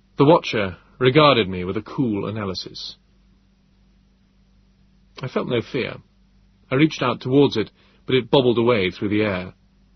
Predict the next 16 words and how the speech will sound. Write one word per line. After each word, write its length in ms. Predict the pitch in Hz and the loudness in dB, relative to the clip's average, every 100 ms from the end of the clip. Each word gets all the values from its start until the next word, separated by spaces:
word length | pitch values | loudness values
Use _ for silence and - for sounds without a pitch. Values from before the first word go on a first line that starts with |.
| _ _ _ _ | _ _ _ _
I 80 | 120 | -6
had 140 | 120 110 | -4 -2
no 140 | 113 | 0
doubt 300 | 110 135 101 | 0 0 -2
that 100 | 107 | -4
its 140 | 104 | -6
grey 260 | - 120 113 | -2 0 2
eyes 360 | 117 110 90 - | -2 -4 -6 -8
were 100 | 98 | -8
fixed 360 | - - - | -8 -8 -8
on 80 | 98 | -8
my 140 | 98 | -8
face. 520 | 98 143 107 - - - _ _ _ _ _ _ _ _ _ _ _ _ _ _ _ _ _ _ _ _ _ _ _ - | -6 -4 -6 -8 -14 -18 _ _ _ _ _ _ _ _ _ _ _ _ _ _ _ _ _ _ _ _ _ _ _ -4
"Who 180 | 175 135 | 2 4
are 160 | 104 | 4
you?" 220 | 135 214 | 2 0